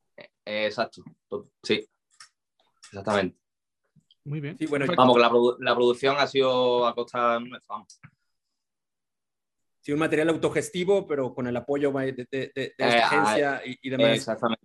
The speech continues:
Speaker 3: Y justo es un, el Jawbreaker es un trabajo que para cuando ustedes, no sé en qué momento estarán escuchando este audio, pero si lo están escuchando el jueves,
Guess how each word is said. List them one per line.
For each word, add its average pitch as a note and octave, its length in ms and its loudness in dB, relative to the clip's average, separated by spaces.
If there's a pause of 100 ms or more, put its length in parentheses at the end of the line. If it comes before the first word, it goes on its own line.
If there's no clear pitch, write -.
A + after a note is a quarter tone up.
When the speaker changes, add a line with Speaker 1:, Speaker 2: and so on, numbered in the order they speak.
(140)
Speaker 3:
Y D#3+ 140 -4
justo G3 340 4
es A3 140 6
un, G#3+ 400 0
el C#3+ 260 0
Jawbreaker G3 420 2
es E3+ 80 -8
un F#3 80 -6
trabajo F3 340 -6
que D3+ 140 -2
para A2 380 -8 (480)
cuando A#2 300 -10
ustedes, E3+ 500 -8 (240)
no D#3+ 140 0
sé G3 80 2
en G3+ 80 4
qué G#3 80 2
momento F#3 420 2
estarán D#3+ 260 -2
escuchando C#3+ 380 -4
este C#3+ 140 -4
audio, E3 180 -2
pero A#2 120 -6
si A2+ 80 -10
lo A#2+ 60 -8
están C3+ 120 -6
escuchando C3 380 -6
el B2+ 80 -6
jueves, C#3 480 -2